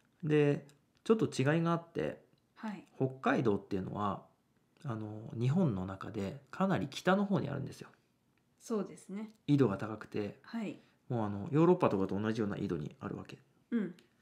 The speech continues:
Speaker 1: ただ長野っていうのは、あの、緯度は低いんですよ、だいぶ。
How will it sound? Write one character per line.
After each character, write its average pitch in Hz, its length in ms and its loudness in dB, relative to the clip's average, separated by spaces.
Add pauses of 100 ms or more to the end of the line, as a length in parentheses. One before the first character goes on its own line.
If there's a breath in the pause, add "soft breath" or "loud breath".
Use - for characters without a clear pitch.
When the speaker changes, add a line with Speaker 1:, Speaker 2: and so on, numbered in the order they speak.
(220 soft breath)
Speaker 1:
た 165 120 2
だ 135 80 4
長 202 300 2
野 113 100 2
っ - 80 -4
て - 160 -4
い 101 40 2
う 85 60 0
の 90 120 0
は、 92 280 0 (560)
あ - 120 -6
の、 - 180 -8 (240)
緯 165 120 6
度 123 100 8
は 90 60 4
低 - 220 -6
い - 20 -4
ん 104 40 -4
で 95 80 -8
す - 80 -12
よ、 - 160 -10
だ 117 120 -2
い 107 60 2
ぶ。 107 220 -6